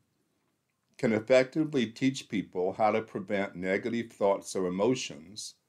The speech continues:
from triggering a deeper negative state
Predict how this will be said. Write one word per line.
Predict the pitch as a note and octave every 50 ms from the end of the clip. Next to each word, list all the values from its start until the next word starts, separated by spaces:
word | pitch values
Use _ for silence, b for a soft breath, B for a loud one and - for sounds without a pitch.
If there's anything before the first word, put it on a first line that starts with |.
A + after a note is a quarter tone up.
| _ _ _ _ _ _ _ _ _
from | _ - A#2 G#2+ G#2+ G#2+ G2+
triggering | - - D#3 D#3+ D#3 D3+ C#3+ C3+ C3+ C3 B2+ C3+ -
a | G#2 G#2 G#2
deeper | G2 F#2+ F#2+ A#2 C3+ C#3+ C#3 - B2+ A#2 A2 A2 A2 A2+
negative | G#2+ G#2 G#2+ A2 A2+ A2+ A#2 G#2+ A2 G#2+ G#2
state | - - - - A2+ G#2 F2+ F#2+ F#2+ F#2+ -